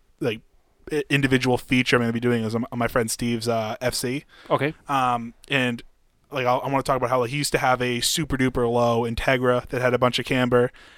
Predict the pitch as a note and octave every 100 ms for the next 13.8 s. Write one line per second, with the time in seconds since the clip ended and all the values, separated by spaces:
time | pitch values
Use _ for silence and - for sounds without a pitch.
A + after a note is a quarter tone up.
0 | - B2+ C3+ C3+ B2+ B2+ A#2+ A#2+ A#2 B2
1 | C3 C3 A#2+ B2+ C3 C3 C#3+ C3+ A#2+ A#2
2 | A#2 C3 C#3 B2 - - B2 C3 D3+ _
3 | - A#2+ A#2 B2+ B2 - C#3 D3 E3+ C3+
4 | B2 C#3+ - - C3 B2+ C3 C3 G#2+ F#2
5 | E3 - C#3 C3+ D#2+ G#2+ C#3 D3 - -
6 | _ _ _ _ - - E3 D#3 D3+ C#3
7 | D3+ C3+ - A2+ G#2+ - - G#2 G2+ A2
8 | G2 G#2 G2 F2 E2 D#2+ E2 D#2+ - -
9 | - D3 D3 D3 - D3+ C#3 - F3+ E3
10 | D3+ C#3+ C3+ B2+ A#2 A2+ B2 C3+ C#3 B2+
11 | A#2+ B2 B2 - B2 B2+ B2 B2 - B2+
12 | B2 A#2+ - C#3 C3 - C3 B2 B2 A#2+
13 | A#2+ A2 C3 - D3+ D3 D#3